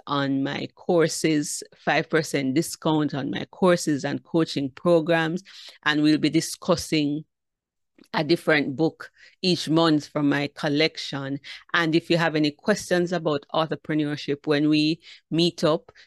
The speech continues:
you can ask those questions, or you can send in those questions through a form that patrons will have access to,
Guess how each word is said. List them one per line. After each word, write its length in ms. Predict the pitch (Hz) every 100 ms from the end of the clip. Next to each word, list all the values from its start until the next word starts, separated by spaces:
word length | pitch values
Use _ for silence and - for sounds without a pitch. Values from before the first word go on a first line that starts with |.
| -
you 140 | 151
can 180 | - 143
ask 300 | - 175 190
those 220 | 180 170
questions, 640 | - 160 - - 143 139 -
or 200 | - 143
you 280 | 143 139 143
can 480 | 131 - 143 139 139 - - - _ _ _
send 600 | - - - 202 180 156 -
in 380 | 175 165 147 147
those 260 | 151 151 -
questions 960 | - 175 - - 147 139 135 139 - - _
through 200 | - 156
a 100 | 139
form 640 | - - 165 151 151 165 - _ -
that 240 | 135 -
patrons 680 | 196 156 - 147 135 135 135
will 160 | 143
have 220 | 143 104 -
access 640 | 139 135 - - 135 - -
to, 340 | 220 233 262